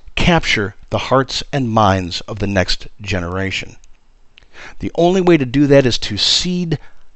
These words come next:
questions within their minds.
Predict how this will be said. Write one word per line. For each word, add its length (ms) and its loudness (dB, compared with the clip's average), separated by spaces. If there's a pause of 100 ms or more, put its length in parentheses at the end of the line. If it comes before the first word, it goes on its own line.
(100)
questions 840 -4 (160)
within 420 -4
their 140 -2
minds. 460 -2